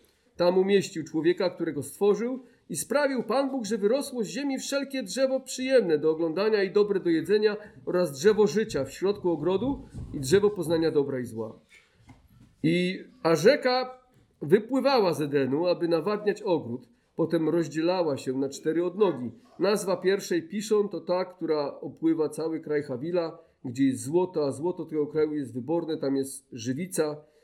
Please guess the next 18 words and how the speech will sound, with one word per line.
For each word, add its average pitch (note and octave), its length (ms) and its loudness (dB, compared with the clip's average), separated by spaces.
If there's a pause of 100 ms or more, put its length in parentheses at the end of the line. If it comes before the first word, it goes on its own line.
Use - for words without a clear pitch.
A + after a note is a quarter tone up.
(320)
bdeluim D#3+ 1000 4
i C#3 80 -6
kamień E3 400 2
onyksowy. D3+ 680 0
Nazwa D3+ 360 0
drugiej E3 460 -2
Gichon – F3 480 -2 (300)
to D#3 120 0
ta, G3+ 220 2
która G3+ 260 0
opływa F3 380 0
cały F#3+ 280 -2
kraj F#3 200 -4
Kusz. F3+ 460 -6 (200)
A E3+ 80 -4
nazwa G#3 280 0
trzeciej F3 360 -6
rzeki D#3+ 420 -8